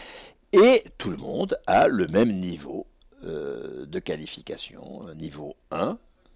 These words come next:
le premier niveau de qualification, qui, euh, effectivement, euh, veut dire quoi ? Ça veut dire quoi, qualifier quelqu'un ?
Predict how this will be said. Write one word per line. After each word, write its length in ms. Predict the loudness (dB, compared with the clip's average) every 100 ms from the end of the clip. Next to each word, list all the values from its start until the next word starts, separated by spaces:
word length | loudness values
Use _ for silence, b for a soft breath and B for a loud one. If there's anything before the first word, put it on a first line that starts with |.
| _ -20
le 60 |
premier 380 | -4 -2 2 2
niveau 260 | 0 -4 -6
de 60 |
qualification, 920 | -8 -10 -10 -16 -16 -16 -12 -12 -14 _ _ b b b b b b _
qui, 640 | -6 0 2 2 -2 0
euh, 1000 | 4 6 8 6 4 2 -2 -4 -6 -8 -8
effectivement, 960 | -4 -4 -4 -8 -4 -2 0 -2 -4
euh, 260 | -8 -8 -6
veut 180 | -2 0
dire 300 | 0 -2 -6
quoi ? 240 | -2 -2
Ça 140 | 0
veut 100 | -2
dire 260 | 0 0 0
quoi, 160 | 0 0
qualifier 880 | 4 4 4 0 -8 -8 -12 -12 _ _
quelqu'un ? 420 | -8 -8 -12 -16